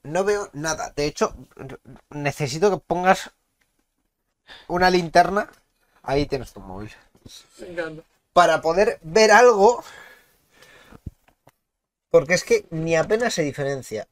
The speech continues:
Speaker 1: Es terrible.
Speaker 2: Tú ves.
Speaker 1: Vale. Eh,
Speaker 2: ¿Veis ahí las luces? Sí,
Speaker 1: vamos.
Speaker 2: que ve el, pero se ve el panel ahí.
Speaker 1: Vamos a ponerlo.
Speaker 2: Al revés, que ahí se ve el panel.
Speaker 1: Ahí.
Speaker 2: Ahí está el
Speaker 1: Eh,
Speaker 2: panel.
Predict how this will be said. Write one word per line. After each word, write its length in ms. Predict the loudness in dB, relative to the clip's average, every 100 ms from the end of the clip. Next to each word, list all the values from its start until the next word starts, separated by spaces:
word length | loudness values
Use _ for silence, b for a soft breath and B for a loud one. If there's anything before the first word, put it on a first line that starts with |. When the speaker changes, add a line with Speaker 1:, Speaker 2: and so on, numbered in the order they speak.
| -12
Speaker 1:
Es 240 | -12 -12 _ _
terrible. 520 | -12 -8 -8 -8 -12 _ _ _ _ _
Speaker 2:
Tú 100 | -4
ves. 280 | -4 -4 -12 -14 _ _
Speaker 1:
Vale. 300 | -8 -8 -8 _ _ _ _ _ _
Eh, 580 | -10 -10 -8 -8 -10 -6
Speaker 2:
¿Veis 180 | -4 -2
ahí 100 | -2
las 160 | -2 -2
luces? 280 | -4 -12 -12
Sí, 60 |
Speaker 1:
vamos. 100 | -6
Speaker 2:
que 60 | -2
ve 60 | -2
el, 140 | -4
pero 140 | -8
se 60 | -6
ve 80 | -6
el 60 |
panel 240 | -4 -6 -6
ahí. 200 | -8 -10 _ _ _ _ _
Speaker 1:
Vamos 260 | -18 -16
a 40 | -18
ponerlo. 520 | -18 -18 -18 -18 -20 _ _ _ _ -10
Speaker 2:
Al 120 | -6
revés, 300 | -4 -6 -6
que 80 | -8
ahí 80 |
se 60 | -6
ve 60 | -6
el 60 |
panel. 260 | -6 -10 -12 _ _ _ _ _ _ _
Speaker 1:
Ahí. 280 | -16 -16 _ _ _ b b b b b b _ _
Speaker 2:
Ahí 160 | -2 -2
está 160 | -2 -4
el 60 |
Speaker 1:
Eh, 20 |
Speaker 2:
panel. 240 | -4 -6